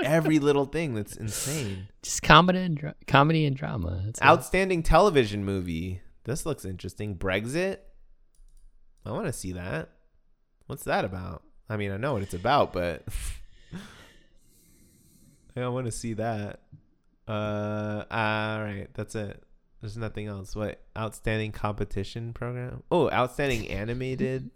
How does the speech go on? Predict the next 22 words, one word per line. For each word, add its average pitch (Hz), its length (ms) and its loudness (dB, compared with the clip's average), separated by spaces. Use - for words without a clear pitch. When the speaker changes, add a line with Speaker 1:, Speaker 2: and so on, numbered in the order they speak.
Speaker 1:
No, 214 480 2
no. 101 500 0
<laughs> 262 120 2
I 110 140 0
don't 113 140 2
know. 101 320 0
There's 120 180 0
nothing. 135 360 2
I'm 120 140 4
trying 151 200 6
to 139 60 4
look 131 200 4
at 131 140 6
what 120 140 4
other 123 340 6
categories 110 800 4
of 104 140 -4
stuff - 400 0
that 107 160 -2
I 104 160 -2
don't 107 260 -2
watch. 104 640 -6